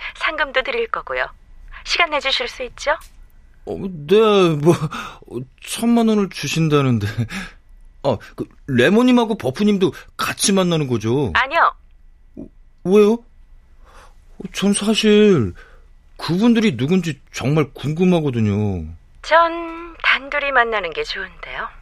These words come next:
Speaker 2: 특별한 이유라도?
Speaker 1: 제 이야기를 들려드릴 거거든요. 이제 저의 복수를 할 차례니까요.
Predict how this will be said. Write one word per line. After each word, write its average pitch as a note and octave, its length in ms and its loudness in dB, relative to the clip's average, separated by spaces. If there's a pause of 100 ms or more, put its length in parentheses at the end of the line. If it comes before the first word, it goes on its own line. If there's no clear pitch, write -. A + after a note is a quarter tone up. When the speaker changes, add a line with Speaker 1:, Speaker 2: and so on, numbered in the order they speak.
(840)
Speaker 2:
특별한 A3 840 2
이유라도? A2 760 2 (1120)
Speaker 1:
제 - 140 -2 (280)
이야기를 G#3 520 2
들려드릴 F#3 600 -10
거거든요. C#3+ 680 -12 (1300)
이제 D#4+ 480 2 (720)
저의 C4+ 440 -4
복수를 F3+ 720 0 (640)
할 F3+ 180 -6
차례니까요. - 580 -12